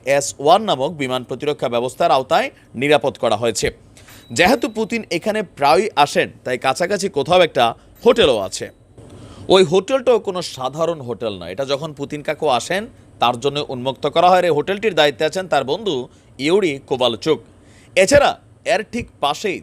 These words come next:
চেলসি ফুটবল ক্লাবের সাবেক মালিক রোমান আব্রামোভিচের একটি দামি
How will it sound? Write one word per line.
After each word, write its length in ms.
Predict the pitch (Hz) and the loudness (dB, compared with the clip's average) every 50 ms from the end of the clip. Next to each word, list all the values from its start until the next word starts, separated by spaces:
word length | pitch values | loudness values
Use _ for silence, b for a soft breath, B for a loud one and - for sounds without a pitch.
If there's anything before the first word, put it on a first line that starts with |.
| - _ - | -14 _ -10
চেলসি 480 | - 165 190 226 226 - - 247 254 - | -8 -6 -6 -6 -8 -10 -14 -14 -16 -14
ফুটবল 560 | - - 165 - - - - 135 151 156 160 147 | -10 -10 -10 -10 -12 -14 -6 0 2 2 2 0
ক্লাবের 420 | - - 127 127 127 117 156 196 | -4 -2 2 2 2 2 2 -2
সাবেক 340 | 214 - - 127 117 123 117 - | -2 -2 -2 -2 -2 -2 -6 -2
মালিক 260 | 120 127 147 165 147 - b b b b b b - 104 | 0 2 2 2 0 -2 b b b b b b -12 -4
রোমান 480 | 104 139 160 196 208 220 220 220 208 - - | 0 2 2 2 4 4 2 2 0 -2 -2
আব্রামোভিচের 680 | 135 139 131 123 147 139 131 127 147 170 208 180 202 185 | -2 -2 0 0 -2 -2 -2 -4 -8 -8 -8 -8 -8 -8
একটি 200 | 170 151 - 147 | -8 -10 -8 -4
দামি 380 | 113 123 123 135 156 147 120 | 0 0 0 0 -2 -6 -6